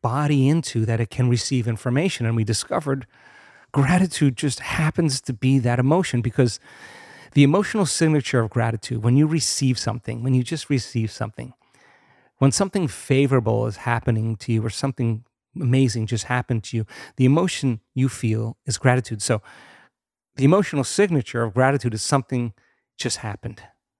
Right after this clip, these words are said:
really wonderful, or something is happening to me really wonderfully. So its signature is receivership, right? So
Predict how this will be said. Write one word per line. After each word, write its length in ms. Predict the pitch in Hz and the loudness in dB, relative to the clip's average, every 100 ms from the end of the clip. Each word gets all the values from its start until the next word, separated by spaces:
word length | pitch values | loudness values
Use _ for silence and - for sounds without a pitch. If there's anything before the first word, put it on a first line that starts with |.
| _ - | _ 0
really 160 | 123 113 | 2 4
wonderful, 480 | 113 113 - 123 - | 2 -2 -4 -4 0
or 240 | 120 107 _ | 0 -2 _
something 480 | - 165 156 131 104 - _ _ - | -2 0 0 0 -2 -10 _ _ -8
is 180 | 123 | -8
happening 440 | - 160 139 127 120 | -2 -4 -2 -6 -6
to 140 | - | -4
me 80 | 123 | -2
really 240 | 120 120 | -2 -2
wonderfully. 440 | 113 127 117 - 120 | 0 0 -2 -4 -4
So 200 | 131 113 - - - | -4 -6 -8 -20 -6
its 160 | - 135 | -2 0
signature 540 | - 196 156 127 123 | 2 0 -2 -4 -4
is 100 | 113 | -4
receivership, 720 | 110 113 123 113 117 - - - | -4 -4 -4 -4 -6 -12 -14 -8
right? 260 | 123 135 156 | -4 -4 -4
So 280 | - 123 | -4 -4